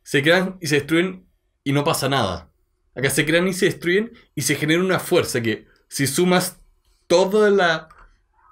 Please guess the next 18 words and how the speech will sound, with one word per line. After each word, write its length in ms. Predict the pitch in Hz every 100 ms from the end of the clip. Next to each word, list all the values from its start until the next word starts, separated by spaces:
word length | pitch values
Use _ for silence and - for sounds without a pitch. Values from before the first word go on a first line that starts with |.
| _ _ _
las 220 | 120 113 107
partículas 420 | 123 127 160 170
que 60 | -
se 140 | 117
crean 220 | 147 160
y 40 | 165
se 120 | 160
destruyen 420 | - 139 95 - 151
en 140 | 160
el 120 | 185
universo, 680 | 196 190 185 185 185 226 - - _ _ _ _ -
sumaría 480 | - 127 131 147
una 120 | 165 156
fuerza 460 | 170 160 170 165
tanta 340 | - 175 175 170
que 300 | 165 - -
explicaría 680 | 123 - - 135 131 139 151
la 320 | 151 143 143